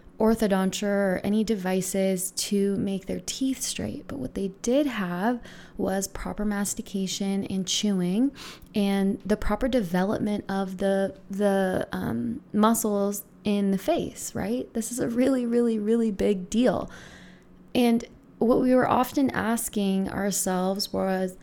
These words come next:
"How do we straighten the teeth?" instead of asking, "Why are our teeth crooked? And why weren't they crooked before?" Which is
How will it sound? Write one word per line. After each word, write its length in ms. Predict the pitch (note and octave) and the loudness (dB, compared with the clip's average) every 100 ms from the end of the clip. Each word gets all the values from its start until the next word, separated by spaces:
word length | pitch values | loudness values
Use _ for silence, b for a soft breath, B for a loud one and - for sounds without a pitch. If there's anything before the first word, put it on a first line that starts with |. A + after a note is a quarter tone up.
| B - | B -4
"How 240 | A#3 A#3 | 4 4
do 80 | A#3 | 4
we 100 | G3 | 2
straighten 460 | - - A3+ - | -2 0 0 2
the 80 | G3 | -2
teeth?" 400 | F3+ F#3 F3+ F3 | -4 -4 -4 -4
instead 460 | - F#3+ - - G3+ | -4 -2 -2 -2 -2
of 100 | G#3 | -2
asking, 500 | - F3+ F3+ F#3+ F#3+ | -2 -2 -4 -4 -6
"Why 300 | - F3+ G#3 | 0 2 4
are 140 | C4 B3+ | 4 4
our 160 | G#3+ | 2
teeth 340 | G3+ A#3+ G3 - | 2 0 0 -2
crooked? 520 | - A#3+ F#3 - F3 B B B | -4 -2 -2 -4 -6 B B B
And 200 | G#3 G3 | -2 2
why 180 | F#3+ G3 | 4 4
weren't 180 | A#3 - | 2 2
they 120 | G#3 | -2
crooked 420 | G3 G3 F#3 F#3 | 0 -4 -4 -4
before?" 580 | G3+ - E4 D4+ G2+ G#3 - - - - - - - - - - - - | -6 2 4 6 4 -4 -14 -20 -20 -20 -20 -20 -20 -20 -20 -20 -18 -2
Which 280 | B3 B3 A3+ | 0 2 2
is 380 | G#3+ G#3+ G3 | 4 4 2